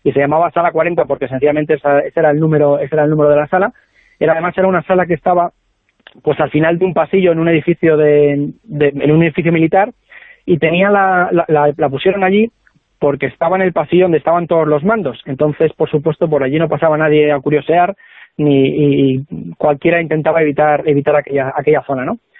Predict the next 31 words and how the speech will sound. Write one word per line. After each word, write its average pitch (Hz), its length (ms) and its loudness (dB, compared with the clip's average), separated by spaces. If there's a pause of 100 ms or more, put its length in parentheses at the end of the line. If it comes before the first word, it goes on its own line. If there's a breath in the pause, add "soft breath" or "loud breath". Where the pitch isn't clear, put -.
Entonces, 160 220 -2
aquella 175 280 0
sala 214 300 -2 (360 soft breath)
fue, 156 240 0 (220)
fue 170 220 -2 (440)
clave 180 340 2
en 143 80 -4
muchos 156 380 -2
de 170 100 2
los, 147 500 2 (840)
de 147 180 0
los 143 180 0
hechos 156 240 0
de 151 100 0
la, 143 320 0
de 147 140 -6
la 143 100 0
Primera 147 320 0
Guerra 143 200 -2
Mundial, 175 400 2 (840 soft breath)
y 170 120 2
tanto 180 260 -2
es 208 80 -2
así 220 300 0 (360)
que 143 420 2
allí 185 480 0
se 160 80 2
descifró 147 380 0
el 160 100 0
telegrama 160 420 0
Zimmermann, 190 500 0